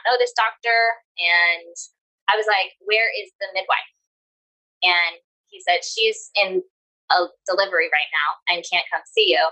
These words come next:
And so my husband was like, "Just do the cervical check and let's get into the delivery room, or, like, the labor and delivery."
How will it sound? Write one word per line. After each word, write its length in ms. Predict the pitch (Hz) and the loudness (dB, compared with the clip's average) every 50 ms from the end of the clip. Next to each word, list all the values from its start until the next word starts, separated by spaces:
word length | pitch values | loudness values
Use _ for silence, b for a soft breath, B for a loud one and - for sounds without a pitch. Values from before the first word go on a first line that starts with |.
| - _ _ _ _ _ _ _ - | -2 _ _ _ _ _ _ _ -2
And 220 | 196 202 202 196 190 | 0 0 0 -2 -4
so 160 | - - 214 | -4 -2 0
my 120 | 208 196 190 214 | 0 0 0 0
husband 300 | 220 220 214 - 214 208 | -2 -2 -2 -4 -6 -6
was 80 | 196 190 - | -4 -2 0
like, 160 | 180 180 180 | 0 0 -2
"Just 220 | - 233 240 - - | -2 -4 -4 -2 0
do 80 | 262 269 | 0 0
the 80 | 302 | 0
cervical 400 | 302 - 302 277 269 269 - 277 | 2 0 0 0 0 -2 -2 -2
check 240 | 254 - 226 208 202 - - | -2 0 0 0 0 0 -4
and 80 | 208 208 208 | -2 0 0
let's 160 | 208 214 - | -2 -2 -2
get 120 | - 220 214 | -4 -2 -2
into 180 | 208 - - - - | -4 -6 -8 -16 -16
the 60 | 185 185 | -12 -6
delivery 400 | 175 170 175 165 - - - - | -2 0 0 0 -2 -4 -16 -12
room, 200 | - 170 - - _ - | -10 -10 -10 -10 _ 0
or, 80 | 208 196 190 | 0 2 2
like, 180 | 190 180 - | 0 -2 -4
the 80 | 196 185 | -6 -6
labor 160 | 185 185 185 185 175 | -6 -4 -4 -4 -8
and 60 | 175 | -8
delivery." 420 | - 165 160 - - 160 - - | -8 -10 -10 -10 -10 -14 -18 -18